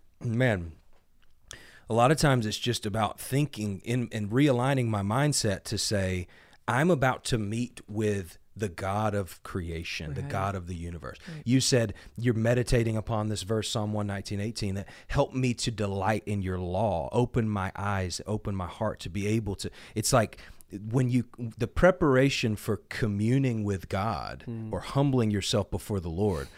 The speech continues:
Speaker 1: looks a lot more like falling off a cliff than it does climbing up Mount Everest. Like,
Speaker 2: That's good.
Speaker 1: the greatest athlete in the world's preparation, I mean,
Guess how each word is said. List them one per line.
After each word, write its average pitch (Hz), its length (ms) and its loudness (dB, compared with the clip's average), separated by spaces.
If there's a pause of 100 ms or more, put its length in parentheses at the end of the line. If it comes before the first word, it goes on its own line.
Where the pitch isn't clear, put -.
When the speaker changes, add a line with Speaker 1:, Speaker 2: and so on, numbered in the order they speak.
(240)
Speaker 1:
looks 131 240 4
a 117 80 4
lot 117 380 2
more 127 240 6
like 98 320 0
falling 123 440 4
off 123 200 4
a 98 60 -4
cliff 123 580 2 (340)
than 110 180 2
it 92 120 -2
does 117 240 4
climbing 120 480 2
up 117 120 0
Mount 104 280 2
Everest. 107 520 0
Like, 95 180 0
Speaker 2:
That's - 120 -8
good. 151 200 -4
Speaker 1:
the 123 60 4
greatest 151 460 8
athlete 139 320 6
in 104 60 0
the 113 80 4
world's 110 440 6
preparation, 104 840 2
I - 40 -4
mean, 101 180 0